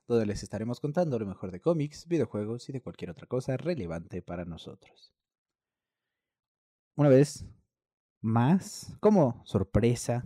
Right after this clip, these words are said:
regresando después de seis meses y medio con tres años sin haber publicado nada,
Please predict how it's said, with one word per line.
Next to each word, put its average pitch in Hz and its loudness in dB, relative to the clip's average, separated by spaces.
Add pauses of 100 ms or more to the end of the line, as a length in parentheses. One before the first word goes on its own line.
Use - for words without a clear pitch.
(140)
regresando 123 2
después 120 2
de 117 2
seis 139 2
meses 120 -2
y 95 -2
medio 107 0
con 101 -2
tres 113 2
años 117 0 (280)
sin 160 2
haber 107 4
publicado 95 2
nada, 82 -8